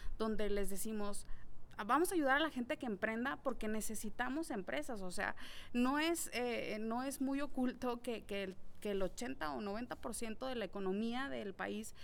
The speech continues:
se sostiene por mipymes, ¿no? O sea, por pequeñas y, y medianas empresas.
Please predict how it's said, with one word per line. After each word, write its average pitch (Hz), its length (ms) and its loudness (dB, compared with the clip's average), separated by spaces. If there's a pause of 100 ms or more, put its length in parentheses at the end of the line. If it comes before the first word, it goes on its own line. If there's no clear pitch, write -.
se - 140 -2
sostiene 240 400 -4
por 269 160 -4
mipymes, 190 640 -2
¿no? 190 60 -4
O 185 40 -8
sea, 190 140 -6
por 190 200 -8
pequeñas 214 500 -6
y, 240 180 -6
y 214 80 -4
medianas 196 380 -2
empresas. 202 520 -6